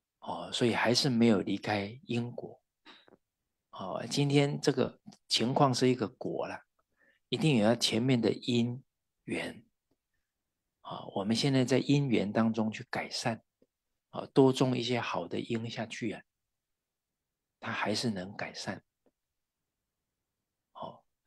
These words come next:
哦，有一个同修也提到，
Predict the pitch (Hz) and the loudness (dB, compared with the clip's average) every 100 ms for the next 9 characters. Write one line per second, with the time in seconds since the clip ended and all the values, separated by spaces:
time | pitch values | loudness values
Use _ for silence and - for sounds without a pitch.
0 | _ _ _ _ _ - 92 - 113 123 | _ _ _ _ _ -8 -6 0 2 2
1 | 123 113 110 117 120 131 113 87 - 104 | 2 0 0 2 6 6 6 2 -2 0
2 | 123 92 | 2 2